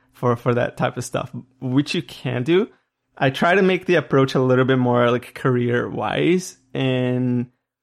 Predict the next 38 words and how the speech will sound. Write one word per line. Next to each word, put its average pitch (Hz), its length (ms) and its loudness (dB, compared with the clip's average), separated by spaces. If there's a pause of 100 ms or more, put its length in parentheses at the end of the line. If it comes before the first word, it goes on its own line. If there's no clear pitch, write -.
(480)
another 151 280 4
thing 165 240 0
that 156 80 4
I 143 80 2
kind 139 300 -2
of 117 240 -2
did 131 240 2
was 135 200 0
just, - 360 -14
um, 123 400 0
because 151 400 0
I 175 340 -2
had 135 220 0
to 151 80 -4
make 135 160 -2
some 135 160 -2
assumptions, 123 520 -4
and 127 120 -2
I'm 156 560 -2
pretty 165 220 0
young, 127 460 -2 (320)
<laughs> - 320 -14
I'm 156 180 2
only 165 200 2
twenty-seven, 139 640 -2
so - 120 -2
I 151 40 4
didn't 143 260 0
watch 123 260 -2 (400)
a 135 80 -2
whole 175 300 4
lot 131 280 4
of 123 340 0
players, 120 600 0
uh, 123 220 -4
that 127 140 -2
are 123 100 -2
considered 123 600 -4